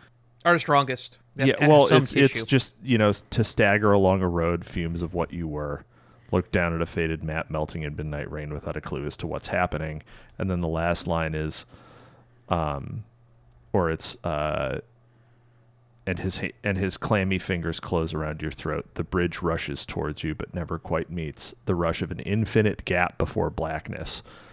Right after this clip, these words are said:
Speaker 2: So, like, if you were to say, it's like the inability to experience your own death or something like that. So there's just these, like, the, the brain throwing out perception, but it's unable to perceive the,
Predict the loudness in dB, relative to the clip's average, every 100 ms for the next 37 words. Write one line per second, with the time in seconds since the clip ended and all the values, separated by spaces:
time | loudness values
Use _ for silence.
0 | -20 -14 -4 -2 -2 -4 -6 -8 -8 -14
1 | -20 _ _ -8 -2 0 2 2 0 2
2 | 2 2 0 0 -4 -8 -20 -20 -20 -20
3 | _ _ _ -4 -2 -2 -2 -4 -2 0
4 | 0 0 0 0 0 -2 -4 -4 -4 -4
5 | -2 -2 -2 -4 -6 -4 -4 -4 -4 -4
6 | -4 -6 -6 -6 -6 -8 -6 -8 -6 -6
7 | -6 -10 -14 -20 _ _ _ _ _ _
8 | 0 2 2 -2 -2 -4 -4 -6 -6 -4
9 | -4 -4 -6 -12 -18 _ _ _ -4 -4
10 | -4 _ _ -4 -2 0 0 -2 -6 -8
11 | -2 -2 -2 -6 -8 -8 -8 -4 -2 -2
12 | -4 -8 -8 -6 -6 -6 -6 -8 -8 -8
13 | -4 -6 -4 -6 -6 -6 -6